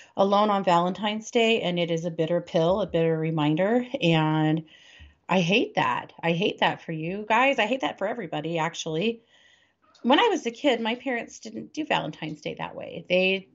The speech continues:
Valentine's Day was a day to love everybody. We baked tons of sugar cookies and delivered 'em to family all over the valley. We, you know, my parents always did sweet things for us on Valentine's Day. And I, that's how I like to see Valentine's Day,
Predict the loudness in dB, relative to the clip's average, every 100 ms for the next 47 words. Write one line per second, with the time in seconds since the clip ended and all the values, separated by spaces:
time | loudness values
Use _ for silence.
0 | 0 2 2 0 -2 0 0 0 -2 0
1 | 2 2 0 2 0 0 -4 -6 -10 -16
2 | -12 -6 -4 -6 -10 _ _ 0 2 2
3 | -2 -2 0 0 -4 -4 -4 -6 -2 -2
4 | 0 0 2 4 2 0 -2 -2 2 2
5 | 2 2 2 2 0 0 2 2 2 0
6 | -2 -2 -4 -12 -20 -20 -20 -20 _ _
7 | -2 2 2 2 0 0 -2 0 -2 -2
8 | -6 -8 -8 -8 -6 -6 -2 0 0 -2
9 | 0 0 0 -2 -2 0 2 4 2 -4
10 | -20 -20 _ 0 4 4 4 2 0 -2
11 | -4 -4 2 4 4 2 -2 -2 -2 -2
12 | 0 -4 -6 -6 -2 0 0 -4 -6 -6
13 | -4 -2 -2